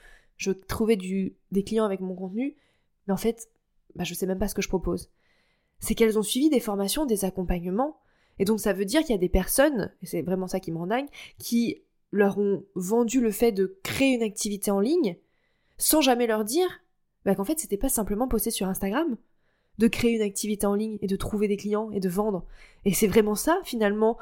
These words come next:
le vrai coup de gueule et le vrai fond de mon coup de gueule, c'est qu'il y a des personnes qui vont vendre du vent à d'autres,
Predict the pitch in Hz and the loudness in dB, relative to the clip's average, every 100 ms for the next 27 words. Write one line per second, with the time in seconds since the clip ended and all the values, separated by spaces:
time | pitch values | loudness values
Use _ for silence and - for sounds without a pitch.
0 | - - 208 196 214 226 - 196 220 220 | -6 2 4 4 4 2 0 2 4 6
1 | 185 196 202 - 247 226 190 196 196 208 | 4 2 -2 -4 -2 0 0 -2 -4 -6
2 | 185 208 190 - 196 - 190 - _ _ | 4 4 4 -2 -4 -2 -2 -4 _ _
3 | - 196 190 330 370 - 190 208 190 269 | 2 4 4 4 0 -2 -4 -2 2 2
4 | 285 214 190 190 202 285 - 190 180 311 | 2 0 -2 0 2 2 0 0 4 4
5 | 359 - | 4 -2